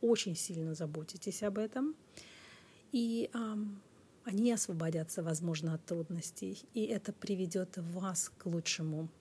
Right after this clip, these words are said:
душевному состоянию. Здесь такая общая радость не только за себя, но и за людей, которые вокруг вас окружают. Будь то связано с, ам, физическими переменами, с, ам,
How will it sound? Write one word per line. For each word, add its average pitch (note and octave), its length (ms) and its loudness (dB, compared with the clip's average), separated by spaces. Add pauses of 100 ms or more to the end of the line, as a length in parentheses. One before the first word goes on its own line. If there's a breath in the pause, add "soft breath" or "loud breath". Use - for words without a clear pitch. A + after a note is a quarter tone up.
(100)
душевному D#3+ 640 0
состоянию. D#3 920 0 (960 loud breath)
Здесь A#3+ 300 2
такая F3+ 320 -2 (100)
общая G3 460 4
радость E3 580 -6 (200)
не F#3+ 140 2
только G3 360 2
за A#3 140 -2
себя, A#3+ 400 0
но G#3+ 340 2
и A3+ 60 4
за F#3+ 180 2
людей, F#3 340 2
которые F3 400 -2
вокруг E3+ 420 -2
вас E3 260 0
окружают. E3 680 -4 (500 loud breath)
Будь G3+ 260 2
то F3+ 100 0
связано E3+ 640 2
с, - 220 2
ам, E3+ 320 -2 (240)
физическими G#3 680 2
переменами, G3+ 880 2
с, - 240 0
ам, E3 340 -4